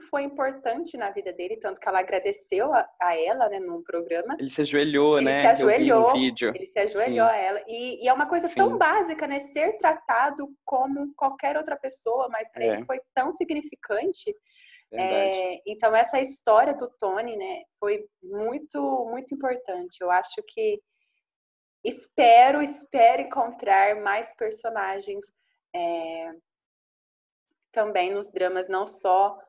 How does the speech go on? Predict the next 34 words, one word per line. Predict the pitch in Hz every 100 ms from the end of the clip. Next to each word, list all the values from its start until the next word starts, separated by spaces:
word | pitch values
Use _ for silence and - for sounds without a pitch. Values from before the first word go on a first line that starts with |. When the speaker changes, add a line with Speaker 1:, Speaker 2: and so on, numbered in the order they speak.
| _ _ -
Speaker 1:
os | 185 -
convencionais. | 208 196 190 190 - 190 147 151
Vai | - 339
ser, | - 415 440
vai | 392 403
demorando, | 415 427 480 415 349 170
né? | - 185
Como | - 214
a |
gente | 214 220
já | 220 214
comentou | 208 196 196 190
também, | 190 185 202 226
é | 214
um | 226
Speaker 2:
É, | - 117 120 -
transformações | 269 285 294 339 349 370 339
são | 302
Speaker 1:
passinho | 285
de | 240 226
Speaker 2:
lentas, | 240
Speaker 1:
cada, | 135
Speaker 2:
né? | 139 - 285
Speaker 1:
isso, | -
Speaker 2:
Sim, | - 127
Speaker 1:
um | 127
Speaker 2:
tem | - 156
uma | 214
Speaker 1:
passinho | 226 254
Speaker 2:
hora. |
Speaker 1:
de | 262
cada | 269 285
vez. | 196 170 _ _ _ _ -
Mas | 185 196 208